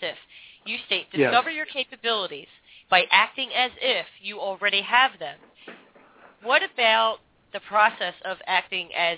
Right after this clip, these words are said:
Speaker 1: if? Um, what does it reveal?
Speaker 2: Well, first of all, uh, uh, this is, uh, so profound. I absolutely love this area. When you act as if you can do something,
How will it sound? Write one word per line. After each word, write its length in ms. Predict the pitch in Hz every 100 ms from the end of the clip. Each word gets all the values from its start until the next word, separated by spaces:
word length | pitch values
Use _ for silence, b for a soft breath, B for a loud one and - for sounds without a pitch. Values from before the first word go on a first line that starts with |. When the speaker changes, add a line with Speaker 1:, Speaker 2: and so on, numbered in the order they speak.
| -
Speaker 1:
if? 220 | 170 156 - - - - _ _ _ _ -
Um, 340 | 170 170 160 160 185
what 160 | 214 226
does 140 | 220
it 100 | 220
reveal? 440 | 196 185 185 160 156 _ _ _ _ _ - _ B B B B B B B
Speaker 2:
Well, 400 | 185 190 170 170 - _ _ _ _ _ _ _ _ _ _ - 139 -
first 240 | 196 180
of 120 | 180
all, 380 | 143 127 135 135 _ _ _ -
uh, 60 | -
uh, 340 | - 190 196
this 140 | 202 202
is, 160 | 196 160 -
uh, 200 | - - - - -
so 160 | 185
profound. 640 | 160 165 143 147 139 135 143
I 200 | 143 139
absolutely 520 | 147 156 160 147 143 143
love 260 | 147 147
this 200 | 139 139 - -
area. 420 | 147 135 120 127 B B B B B B -
When 280 | 170 165 165
you 300 | 180 208 -
act 320 | 170 185 190 165
as 140 | 151 156
if 180 | 170
you 120 | 160 160
can 200 | 143 143
do 180 | 165 170
something, 480 | 135 131 131 131 139